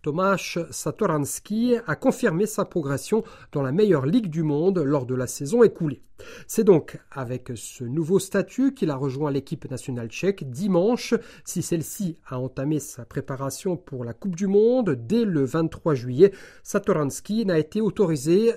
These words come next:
euh, selon, euh, les règlements de la N B A, à rejoindre ses co-, coéquipiers qu'à trois semaines du début de la compétition.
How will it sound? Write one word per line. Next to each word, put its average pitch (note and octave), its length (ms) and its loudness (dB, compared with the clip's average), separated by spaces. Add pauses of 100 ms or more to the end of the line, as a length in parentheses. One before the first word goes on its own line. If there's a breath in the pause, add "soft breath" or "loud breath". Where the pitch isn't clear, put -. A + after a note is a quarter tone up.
euh, C#3+ 120 -8
selon, D3+ 520 -6 (120)
euh, A#2 220 -10
les A#2 140 -10
règlements F3 520 2
de G3 100 -2
la D3+ 180 -2
N D#3 200 -2
B B2+ 280 0 (280 loud breath)
A, C#3 60 -12
à - 20 -12
rejoindre D3+ 560 -6
ses D3 260 -8
co-, F#3+ 220 -2 (140)
coéquipiers A#3 680 -2 (320 loud breath)
qu'à D#3 100 -8
trois - 400 -8
semaines E3+ 560 -4 (160)
du D#3 220 -10
début D3 300 -4
de D3 100 -8
la C#3 80 -8
compétition. A#3 680 -4